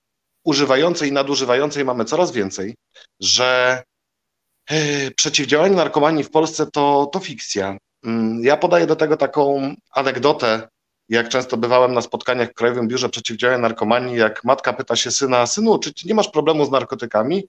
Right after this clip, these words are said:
Na co syn odpowiada: „Co ty, mamo, dzwonię i mam”. To jest, e, na tej zasadzie, e, że troszeczkę ustawodawca chybia w ogóle, nie, nie, nie idzie,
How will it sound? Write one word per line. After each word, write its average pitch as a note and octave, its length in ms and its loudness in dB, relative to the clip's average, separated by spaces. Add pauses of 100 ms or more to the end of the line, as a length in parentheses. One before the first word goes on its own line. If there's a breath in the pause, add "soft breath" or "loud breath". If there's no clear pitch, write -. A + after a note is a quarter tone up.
(300)
Na B2+ 80 0
co C3 140 -2
syn C3+ 220 0
odpowiada: B2+ 480 2
„Co - 320 0
ty, C#3 160 2
mamo, A2+ 400 2 (280 soft breath)
dzwonię A3 380 2
i A3+ 60 2
mam”. G2+ 300 2 (800)
To B2+ 120 -2
jest, C#3 460 -2
e, C#3 280 4
na D3+ 160 4
tej D#3 160 2
zasadzie, A#2+ 520 2 (380 loud breath)
e, - 40 -8 (1500)
że C#3 240 2
troszeczkę F3+ 440 0
ustawodawca D3 840 2 (1600)
chybia C#3+ 540 0
w A#2 80 -2
ogóle, A#2+ 280 0
nie, C#3+ 220 -2
nie, E3 200 -4
nie F3 200 -2
idzie, F#3+ 440 4